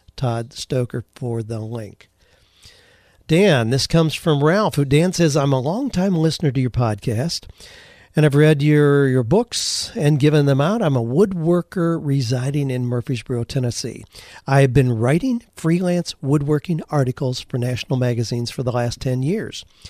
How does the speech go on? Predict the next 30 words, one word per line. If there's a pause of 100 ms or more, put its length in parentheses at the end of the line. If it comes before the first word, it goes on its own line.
(380)
Last
year,
my
day
job
dried
up.
I
took
that
opportunity
to
expand
my
writing
and
make
a
living
at
it. (800)
I
provide
written
and
video
content
to
woodworking
companies.